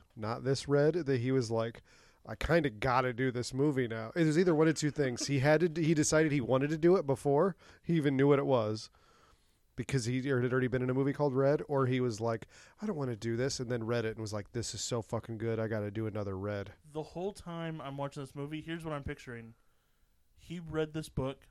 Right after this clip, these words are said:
Speaker 2: loved it, and said, "We have to make this movie," 'cause he's a producer on it.
Speaker 1: Oh, yeah.
Speaker 2: So that's, that was my guess. My guess is he said, "Make this movie, let's make it happen."
Speaker 1: Yeah, I could see that.
Speaker 2: I could be completely wrong, but
Speaker 1: But the
Speaker 2: that's the impression that I got,
Speaker 1: how
Speaker 2: because,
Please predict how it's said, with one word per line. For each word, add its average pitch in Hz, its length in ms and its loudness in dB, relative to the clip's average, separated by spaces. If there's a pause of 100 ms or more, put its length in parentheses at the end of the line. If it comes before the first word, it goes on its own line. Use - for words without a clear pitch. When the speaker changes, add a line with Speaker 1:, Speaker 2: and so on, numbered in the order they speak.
(220)
Speaker 2:
loved 135 320 -8
it, 143 200 -6
and 135 160 -16
said, 135 180 -12
"We 127 140 -8
have 127 140 -10
to 120 60 -16
make 123 160 -14
this 123 160 -16
movie," 120 200 -14
'cause 139 180 -16
he's 175 140 -16
a 170 60 -12
producer 131 480 -16
on 113 160 -16
it. 160 140 -14 (100)
Speaker 1:
Oh, 131 280 0
yeah. 127 160 -6 (580)
Speaker 2:
So 147 320 -4 (100)
that's, 202 260 -4 (140)
that 170 160 -4
was 165 120 -10
my 147 180 -8
guess. 127 340 -16
My 147 200 -8
guess 147 300 -10
is 131 380 -10 (100)
he 147 360 -12
said, 131 400 -10 (160)
"Make 131 240 -14
this 131 160 -14
movie, 123 260 -12
let's 117 220 -16
make 120 120 -14
it 123 120 -20
happen." - 240 -18 (320)
Speaker 1:
Yeah, 135 140 -2 (440)
I 127 80 -10
could 120 140 -12
see 123 100 -10
that. 110 220 -8 (880)
Speaker 2:
I 135 140 -12
could 147 200 -8
be 135 80 -8
completely 139 640 -8
wrong, 120 440 -10
but - 60 -20
Speaker 1:
But - 140 4
the 240 60 0
Speaker 2:
that's 170 140 -2
the 175 40 -6
impression 151 360 -6
that 131 100 -10
I 131 60 -10
got, 139 240 -10
Speaker 1:
how 151 180 -4
Speaker 2:
because, 143 380 -10